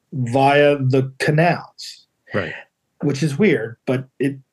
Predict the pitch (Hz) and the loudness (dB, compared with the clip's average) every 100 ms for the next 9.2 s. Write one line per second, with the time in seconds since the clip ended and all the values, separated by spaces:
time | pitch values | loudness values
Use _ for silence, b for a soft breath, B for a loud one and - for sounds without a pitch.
0 | - 120 - 135 135 196 214 131 127 135 | -6 -4 0 0 2 0 0 -2 -2 0
1 | 139 135 180 185 160 147 127 - 156 165 | 0 2 2 2 -2 -4 -4 -2 -2 -2
2 | - 123 113 107 - 113 104 - 113 107 | -2 -4 -4 -8 -6 -6 -6 -8 -8 -8
3 | 123 _ - - 226 226 - - - 98 | -10 _ -10 -2 0 0 -2 -4 -4 -6
4 | 95 - 101 - - 110 104 104 101 - | -6 -10 -12 -10 -6 -4 -4 -4 -6 -6
5 | 113 104 104 - B B B - 156 147 | -6 -4 -4 -8 B B B 0 2 2
6 | 151 143 139 131 135 135 135 165 160 131 | 2 2 2 0 0 -2 0 -2 0 0
7 | 120 113 107 104 - 101 - 147 143 - | 0 -2 -6 -6 -6 -4 -2 0 0 -2
8 | 113 107 - _ _ _ - 147 147 139 | -2 -4 -10 _ _ _ -6 0 2 0
9 | - - | -4 -12